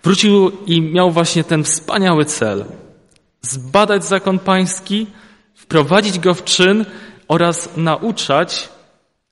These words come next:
w Izraelu jego postanowień i praw. Wcześniej o Ezdraszu jest powiedziane, że dobrotliwa ręka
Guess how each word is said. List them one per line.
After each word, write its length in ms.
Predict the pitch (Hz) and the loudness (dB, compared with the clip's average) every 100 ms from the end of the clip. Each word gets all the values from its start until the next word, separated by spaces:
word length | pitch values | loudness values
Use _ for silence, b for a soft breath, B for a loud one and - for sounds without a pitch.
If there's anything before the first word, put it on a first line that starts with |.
| - | -18
w 160 | 127 - | -14 -2
Izraelu 580 | 190 160 160 175 196 175 | -2 2 2 4 2 2
jego 340 | 143 214 196 | 2 0 0
postanowień 680 | 190 180 - 175 180 170 165 | 0 -2 -2 -2 -2 -4 -4
i 100 | 170 | -6
praw. 600 | - 135 107 - - _ B B B B _ | -4 0 0 -2 -18 _ B B B B _
Wcześniej 540 | - - 247 240 214 | -4 2 2 0 0
o 140 | 185 | 0
Ezdraszu 500 | 175 147 185 226 - | 0 -2 -2 -2 -2
jest 260 | 202 185 - | -2 -4 -4
powiedziane, 1000 | 185 170 160 139 196 214 185 117 123 175 - B B B B | -4 -2 -4 0 0 2 0 2 2 0 -2 B B B B
że 240 | 127 175 | 0 0
dobrotliwa 1200 | 139 143 196 170 190 190 165 226 262 208 220 220 - | 0 0 0 2 2 0 -2 0 0 2 0 -2 -6
ręka 840 | 135 196 214 165 - 143 147 202 | -2 0 0 0 -2 0 0 0